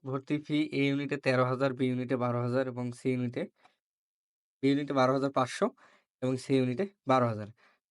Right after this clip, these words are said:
আশা করি শিক্ষার্থীরা তোমরা বুঝতে পারছো এবং তোমরা যারা এখন পর্যন্ত কোথাও সাবজেক্ট পাও নাই সেকেন্ড টাইমার হিসেবে, তো তোমরা অবশ্যই, অবশ্যই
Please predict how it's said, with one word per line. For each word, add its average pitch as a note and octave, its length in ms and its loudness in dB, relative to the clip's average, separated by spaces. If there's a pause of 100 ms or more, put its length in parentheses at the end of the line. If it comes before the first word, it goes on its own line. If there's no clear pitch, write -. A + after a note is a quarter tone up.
(100)
আশা F#3 180 2
করি F#3 200 2
শিক্ষার্থীরা F3 400 0
তোমরা D#3+ 220 4
বুঝতে D3 260 0
পারছো D#3 240 0 (140)
এবং D3+ 140 -2 (720)
তোমরা E3 260 2 (140)
যারা D#3+ 160 6 (140)
এখন D#3+ 180 0 (100)
পর্যন্ত D#3+ 340 0 (560)
কোথাও D#3 300 4 (300)
সাবজেক্ট C#3+ 400 2
পাও C#3 200 8
নাই B2 100 2 (260)
সেকেন্ড C#3+ 280 0
টাইমার C#3+ 340 2
হিসেবে, B2+ 320 -2 (680)
তো - 20 -4 (100)
তোমরা C#3+ 220 2 (100)
অবশ্যই, D#3+ 320 0
অবশ্যই E3 300 -2